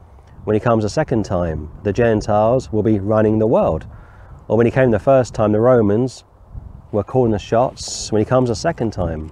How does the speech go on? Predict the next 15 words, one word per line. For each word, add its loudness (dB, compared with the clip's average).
the -2
Romans 2
in -2
the, 0
uh, 0
office -2
of -4
the -10
papacy -2
will 0
be 2
calling 2
the 2
shots. 0
Thirteen. 2